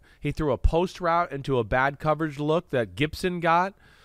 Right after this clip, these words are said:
And I can't remember the Fred Warner interception. I believe that was off of a tip, but Fred Warner also had the forced fumble,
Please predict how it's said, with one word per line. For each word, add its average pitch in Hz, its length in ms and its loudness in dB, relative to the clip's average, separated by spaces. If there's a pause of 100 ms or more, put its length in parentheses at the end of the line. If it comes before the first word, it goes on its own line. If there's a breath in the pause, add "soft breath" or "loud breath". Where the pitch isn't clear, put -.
(140 soft breath)
And 135 280 -2
I 127 140 0
can't 165 260 -4
remember 151 340 -2
the 131 120 -4
Fred 139 340 -2
Warner 156 260 -2
interception. 127 560 -4
I 120 60 -4
believe 135 260 -4
that 135 160 0
was 127 120 -6
off 127 180 -2
of 101 100 -8
a 101 60 -4
tip, 165 320 -2
but 113 100 -4
Fred 143 220 -2
Warner 135 240 0
also 143 220 -2
had 110 80 -2
the 104 80 -4
forced 135 360 -2
fumble, 127 580 0